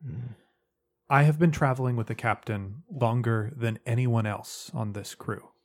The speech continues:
Speaker 2: I have been her stalwart companion, uh, from when she first made the decision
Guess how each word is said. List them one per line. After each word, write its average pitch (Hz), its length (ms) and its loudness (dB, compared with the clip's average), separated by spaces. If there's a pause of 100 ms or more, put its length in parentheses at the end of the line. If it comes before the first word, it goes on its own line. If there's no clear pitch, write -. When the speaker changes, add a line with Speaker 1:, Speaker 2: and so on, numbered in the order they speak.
(480)
Speaker 2:
I 120 160 6
have 123 280 4
been 117 220 2
her 113 240 2
stalwart 127 640 2
companion, 104 720 -4 (120)
uh, 101 180 -6
from 107 240 -2
when 104 280 -2 (140)
she 113 220 -4
first - 500 -4
made 110 280 0
the 117 80 -6
decision 107 600 -2